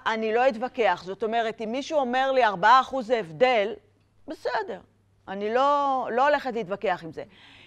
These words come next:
אם מישהו יגיד לי על עשרים אחוז שזה לא הבדל, אז, אז אני כן אתווכח.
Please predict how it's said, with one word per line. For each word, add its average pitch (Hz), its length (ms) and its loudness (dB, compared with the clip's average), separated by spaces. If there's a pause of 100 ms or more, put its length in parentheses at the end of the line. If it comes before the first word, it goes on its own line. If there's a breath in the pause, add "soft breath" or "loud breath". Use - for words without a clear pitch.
(120 loud breath)
אם 233 140 0
מישהו 349 220 0
יגיד 339 240 0
לי 302 80 2
על 240 140 8
עשרים 320 380 0
אחוז 247 320 -2
שזה 214 300 -4
לא 262 140 4 (160)
הבדל, 269 560 0
אז, 247 320 2
אז 247 200 0
אני 262 200 -2
כן 247 240 0
אתווכח. 170 560 -10